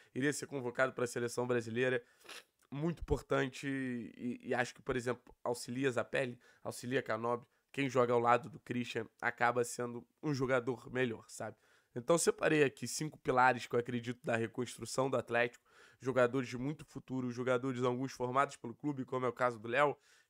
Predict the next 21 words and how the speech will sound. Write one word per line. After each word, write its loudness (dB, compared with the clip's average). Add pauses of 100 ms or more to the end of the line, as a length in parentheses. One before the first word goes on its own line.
Querendo 4
ou 4
não, 2
acho -2
que -20
o -12
Christian -4
também 0
passa 4
por -2
essa -6
questão -8
de -6
formação -4
do -12
clube. -6 (360)
Alguns 0
jogadores 0
que -16
chegaram, 4
Kaká, 0